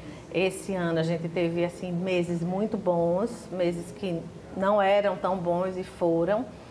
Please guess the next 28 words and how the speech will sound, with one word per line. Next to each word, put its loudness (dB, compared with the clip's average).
E 0
como 4
Maceió 4
tá 2
realmente 2
brilhando, 2
né, 2
no -4
nosso -2
país, 2
então -2
muita 0
gente, -4
mesmo 4
no 4
período 2
de 0
chuva, -4
tá 2
vindo 2
pra 0
Maceió. 0
Então, 2
acreditamos 0
que -6
o -2
setor 0
vai, 2